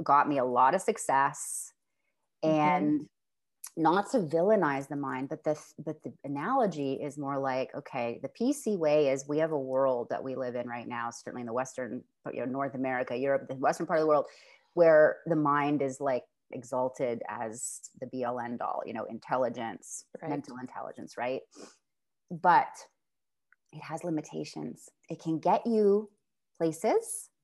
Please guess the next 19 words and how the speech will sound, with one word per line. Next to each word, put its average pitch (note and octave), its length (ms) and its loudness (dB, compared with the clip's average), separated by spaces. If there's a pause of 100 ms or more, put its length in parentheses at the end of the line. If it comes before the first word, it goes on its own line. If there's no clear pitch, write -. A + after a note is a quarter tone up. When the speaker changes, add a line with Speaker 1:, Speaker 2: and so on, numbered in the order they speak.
(120)
Speaker 1:
in F3 120 0
the E3 100 2
way D#3 160 4
things D#3+ 260 -4
are D#3+ 80 -6
set D3+ 240 -6
up D3+ 160 -4
in F3 60 -6
the E3 80 -6
world. C#3 420 -8 (680)
But D3+ 400 2 (220)
when D#3+ 240 0
my D3+ 100 0
spirituality D#3 920 -2
started C3 440 -8
to C3+ 60 -16
blossom, C#3 760 -10 (920)
I D3+ 160 2
realized D3 840 -2